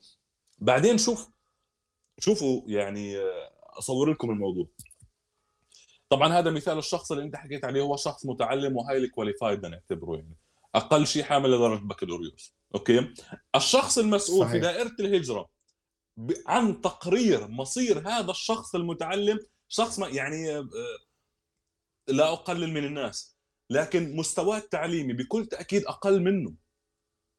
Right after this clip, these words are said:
Speaker 1: يعني خلص الصف التاسع ودخل تدريب مهني بالقطاع الحكومي وإلى آخره،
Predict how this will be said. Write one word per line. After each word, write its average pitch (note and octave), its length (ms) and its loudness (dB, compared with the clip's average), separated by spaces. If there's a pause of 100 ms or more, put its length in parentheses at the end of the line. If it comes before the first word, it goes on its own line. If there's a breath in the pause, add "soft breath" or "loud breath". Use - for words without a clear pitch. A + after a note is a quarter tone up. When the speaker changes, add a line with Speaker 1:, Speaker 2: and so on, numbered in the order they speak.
(960)
Speaker 1:
يعني C#3 200 4
خلص F3+ 320 2
الصف E3 300 -2
التاسع G#3+ 580 0
ودخل E3 380 -2
تدريب D3+ 360 -4
مهني F#3+ 440 -2
بالقطاع D3 760 0
الحكومي G3+ 640 0
وإلى C#3+ 320 4
آخره، G3+ 360 -2